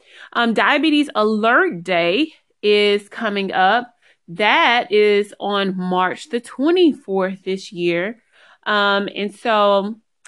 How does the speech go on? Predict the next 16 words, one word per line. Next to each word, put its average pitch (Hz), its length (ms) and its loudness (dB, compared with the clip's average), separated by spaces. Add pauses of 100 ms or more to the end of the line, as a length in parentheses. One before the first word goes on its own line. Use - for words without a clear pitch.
basically, 247 540 -2
Diabetes 214 540 0
Alert 202 340 -2
Day 202 340 0
is 208 140 -2
a 202 80 -4
day 202 360 -2
for 196 320 -4
individuals 196 960 -4
to 196 600 -6 (260)
get 233 180 -4
screened 240 420 -4
and 208 180 -2
know 196 180 0
their 208 360 0
numbers, 208 720 0